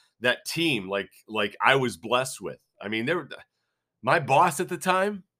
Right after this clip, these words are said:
he, he paid me my full salary while I was working, while I was, while I wasn't working, while I was in the hospital. Who does that? Brad, you know who you are.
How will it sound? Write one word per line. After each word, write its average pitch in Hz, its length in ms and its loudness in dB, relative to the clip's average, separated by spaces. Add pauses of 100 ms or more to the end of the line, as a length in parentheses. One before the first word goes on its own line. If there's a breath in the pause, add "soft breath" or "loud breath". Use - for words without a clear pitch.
(120)
he, 202 300 -6
he 180 180 -8
paid 185 320 -2
me 185 100 0
my 180 180 -4
full 190 220 -2
salary 175 560 -4 (540)
while 110 220 2
I 104 80 2
was 92 200 -4
working, 90 420 -6 (140)
while 123 200 2
I 117 60 4
was, 113 160 -2
while 104 380 -2
I 123 60 4
wasn't 190 340 4
working, 90 320 -6
while 127 120 -2
I 156 40 -2
was 160 100 -4
in 160 60 -12
the 151 80 -2
hospital. 160 520 -6 (340)
Who 320 120 -4
does 226 320 6
that? 80 280 -2 (720)
Brad, 190 260 2
you 214 80 -4
know 185 100 4
who 131 100 2
you 104 200 -2
are. 110 280 -2